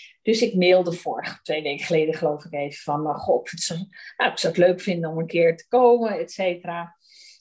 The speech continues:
En toen kreeg ik een mailtje terug van, "Nou ja, in verband met covid. En ja, we vinden het wel belangrijk dat de buren ook komen, maar het kan allemaal niet, kan allemaal niet. Wanneer kom je?"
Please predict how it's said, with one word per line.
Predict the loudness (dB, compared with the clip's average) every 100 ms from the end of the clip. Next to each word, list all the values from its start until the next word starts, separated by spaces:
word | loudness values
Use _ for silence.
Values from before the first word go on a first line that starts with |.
| -14
En | -8
toen |
kreeg | -2 -2 -2
ik |
een | -2
mailtje | 0 0 -4 -6
terug | -2 -2 -2 -8
van, | -8
"Nou | -6 -4
ja, | -4 -4
in | -8
verband | -4 -2 2
met | 0 2
covid. | 4 4 2 2 2 2 0
En | -8 -12
ja, | -8 -8
we | -8
vinden | -8 -10
het | -2
wel | 0 0
belangrijk | 2 2 2 -2
dat | -4 -6
de | -4
buren | 2 2 4
ook | 2 0
komen, | 4 6 6 6 0 -2 -4
maar | -4 0 0
het | 0
kan | -4 -4
allemaal | -2 0 -2
niet, | -6
kan | -4 -4
allemaal | -2 -4 -4
niet. | -4 -6 -12 -16 -2
Wanneer | 0 2 0 2
kom | 0 0
je?" | -4 -10